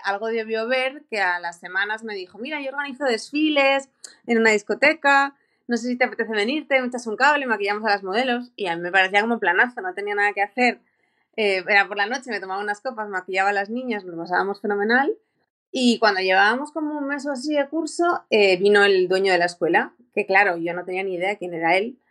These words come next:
Y nada, nos presentan, tada, Moncho Moreno. Moncho Moreno para mí era, pues, un señor que <laughs> pasaba por allí.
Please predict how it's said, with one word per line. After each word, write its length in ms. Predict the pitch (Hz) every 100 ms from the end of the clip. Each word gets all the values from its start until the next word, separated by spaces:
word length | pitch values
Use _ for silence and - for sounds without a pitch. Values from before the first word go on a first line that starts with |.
| _ _ _ _ _
Y 340 | 247 226 208 185
nada, 180 | 196 233
nos 100 | 240
presentan, 580 | 208 226 233 233 254
tada, 300 | 240 254 320 277
Moncho 320 | 214 214 233
Moreno. 360 | 196 180 196 202
Moncho 240 | 175 180
Moreno 320 | 185 196 220
para 180 | 220 208
mí 140 | 214 240
era, 160 | 277
pues, 200 | 247 180
un 80 | 208
señor 400 | 202 247 208 269
que 80 | 254
<laughs> 0 |
pasaba 460 | 269 339 - 269 254
por 120 | 208
allí. 420 | 185 208 294 -